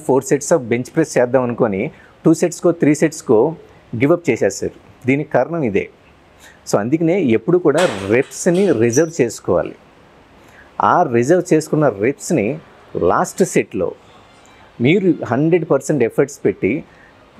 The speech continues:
మీరు హిట్ చేయడం వల్ల ఏమవుతుందంటే muscle pump అనేది బాగా create అవుద్ది. So దీనికి బేసిక్‌గా త్రీ formats. For example చెప్పాలంటే మీకు అర్థమయ్యేటట్టు first సెట్‌లో three plus ఆర్ఐఆర్ అంటే three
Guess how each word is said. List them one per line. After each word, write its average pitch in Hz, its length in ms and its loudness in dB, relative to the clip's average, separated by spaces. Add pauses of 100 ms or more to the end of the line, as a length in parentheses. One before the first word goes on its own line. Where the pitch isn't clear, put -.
(240)
మీరు 190 180 2 (100)
హిట్ 160 300 -2
చేయడం 196 300 4
వల్ల 143 180 2
ఏమవుతుందంటే 113 480 0 (240)
muscle 135 280 0 (640)
pump 160 280 0
అనేది 143 260 0
బాగా 104 160 0 (100)
create 92 320 -2
అవుద్ది. - 260 -8 (1080)
So - 80 -2 (140)
దీనికి 170 260 0 (140)
బేసిక్‌గా 139 440 -2 (880)
త్రీ 160 100 2 (100)
formats. 107 440 -2
For 123 160 0
example 135 400 -2
చెప్పాలంటే 117 480 -2
మీకు 101 160 -6
అర్థమయ్యేటట్టు 110 500 -2 (540)
first 151 280 0
సెట్‌లో 107 300 0 (960)
three 170 120 2 (100)
plus 160 200 0 (200)
ఆర్ఐఆర్ 113 480 2
అంటే 85 180 -6 (600)
three 180 180 4